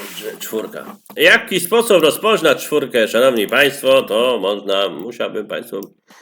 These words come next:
mm, to wytłumaczyć kiedyś, tak. On nie-, niedawno sam do tego doszedłem, więc <laughs> to nie jest takie, że, że ja tutaj wszystko wiem. Po prostu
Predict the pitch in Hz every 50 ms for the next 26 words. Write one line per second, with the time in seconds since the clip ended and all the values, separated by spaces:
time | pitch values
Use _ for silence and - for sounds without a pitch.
0 | _ _ _ _ _ - - - 50 50 50 50 - 50 - - - - - -
1 | - - - - - 65 - - - - - - 92 85 95 101 151 170 185 -
2 | - - - - - - - - - - - - 62 65 - - - _ _ -
3 | - - - - - _ _ _ _ - _ _ _ _ _ _ _ _ _ _
4 | _ _ - - _ - 123 120 117 - - - _ _ - 170 196 196 185 165
5 | 127 143 156 165 190 170 131 151 165 156 147 151 156 147 147 151 143 - 143 143
6 | 139 135 131 135 120 131 131 127 127 127 123 123 117 139 135 127 113 101 92 98
7 | 107 117 - - - - 160 160 - - - 160 165 160 135 - - 135 135 135
8 | 135 143 143 135 131 123 117 - 113 110 101 - 107 107 110 101 - - - -
9 | - - - - - - 107 117 120 - - - 110 98 110 120 120 120 120 120
10 | 117 113 110 101 104 - 113 107 - - - - - - - - 120 117 - 127
11 | 117 113 107 92 85 90 85 95 135 - 226 233 220 - - 220 214 208 190 170
12 | -